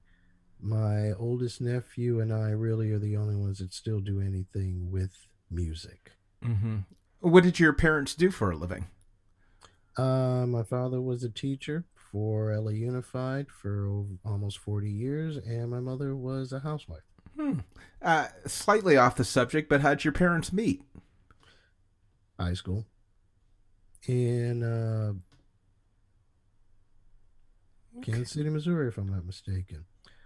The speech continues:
Speaker 1: Um, yep, in high school.
Speaker 2: Huh.
Speaker 1: I had to think about that 'cause they were almost forty when I came along in sixty-six, so.
Speaker 2: Mm-hmm.
Speaker 1: <clears throat>
Speaker 2: Hmm. And your wife is a singer,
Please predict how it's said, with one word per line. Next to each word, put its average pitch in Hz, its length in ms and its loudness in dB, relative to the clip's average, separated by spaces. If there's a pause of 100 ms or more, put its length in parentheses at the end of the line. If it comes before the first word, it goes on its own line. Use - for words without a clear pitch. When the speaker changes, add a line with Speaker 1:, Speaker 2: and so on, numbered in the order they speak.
(200)
Speaker 1:
Um, 113 800 -2 (1800)
yep, 127 180 -2 (340)
in 139 520 -2
high 170 120 2
school. 131 280 -8 (360)
Speaker 2:
Huh. 104 260 2
Speaker 1:
I - 80 -2
had 139 140 0
to 104 60 -6
think 147 220 -4
about 87 300 -4
that 87 260 -6 (120)
'cause 95 460 -10 (960)
they 123 180 0
were 135 140 0
almost 120 300 -2
forty 143 360 0
when 101 560 -4 (340)
I 127 180 -4
came 107 280 -4
along 87 380 -8
in 92 100 -8
sixty-six, 95 880 -8
so. 82 440 -12
Speaker 2:
Mm-hmm. 110 300 0 (160)
Speaker 1:
<clears throat> - 300 -4 (400)
Speaker 2:
Hmm. 185 220 0 (580)
And 160 260 6
your 165 340 6
wife 196 380 2
is 120 140 4
a 110 80 0
singer, 120 520 0